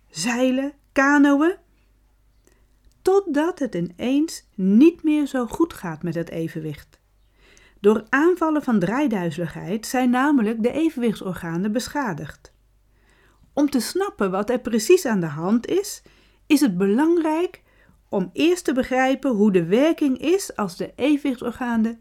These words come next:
niet goed werken, of, eh, als ze goed werken. En ik kom erachter dat het niet alleen om de evenwichtsorganen gaat. De werking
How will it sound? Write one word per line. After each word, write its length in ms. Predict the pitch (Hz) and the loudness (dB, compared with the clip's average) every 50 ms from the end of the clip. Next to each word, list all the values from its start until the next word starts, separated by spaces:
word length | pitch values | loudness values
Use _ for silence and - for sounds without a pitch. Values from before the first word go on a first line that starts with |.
| _ - | _ -4
niet 320 | 190 185 202 220 208 - | 2 6 6 6 6 4
goed 220 | - - 165 151 | -2 -8 -8 -6
werken, 360 | - 175 165 160 156 - - _ | -4 -6 -6 -6 -8 -12 -14 _
of, 140 | - 214 - | -10 -8 -8
eh, 180 | - - - - | -6 -8 -4 -2
als 140 | - 190 - | -4 -2 -2
ze 80 | 214 | -2
goed 240 | - - 262 226 170 | 2 6 6 6 6
werken. 460 | 185 175 160 151 160 156 - 147 151 - _ _ _ _ _ _ _ _ _ _ - _ - _ _ _ _ _ _ _ | 4 0 0 0 -6 -10 -10 -14 -16 -16 _ _ _ _ _ _ _ _ _ _ -20 _ -20 _ _ _ _ _ _ _
En 160 | - - 214 247 | -4 0 2 2
ik 120 | 254 247 | 2 4
kom 220 | - 359 370 359 | 6 6 6 6
erachter 520 | 294 226 - - 302 - - - 339 349 285 | 4 2 4 2 0 0 2 -2 -2 0 2
dat 160 | 277 247 - | 0 0 0
het 140 | 196 185 180 | 0 0 4
niet 320 | 196 226 302 392 392 - - | 6 6 6 6 4 -2 -6
alleen 480 | 202 185 180 180 185 214 254 262 - | -4 0 0 2 2 4 2 2 0
om 140 | - 220 208 | 2 0 0
de 120 | 202 - | 0 0
evenwichtsorganen 960 | - 302 339 330 - - 202 185 143 - - 175 165 - 165 170 165 165 160 143 | 0 2 2 2 2 2 -2 -2 -2 -2 -8 -10 -8 -8 -8 -6 -6 -6 -8 -8
gaat. 360 | 165 156 156 151 - - _ _ _ _ _ _ _ _ _ _ _ _ - - - _ | -10 -12 -14 -14 -18 -20 _ _ _ _ _ _ _ _ _ _ _ _ -20 -20 -16 _
De 200 | - 196 202 202 | 4 4 4 4
werking 600 | 214 277 302 311 330 302 - 320 311 311 330 | 4 2 0 2 0 -2 -2 0 0 0 -2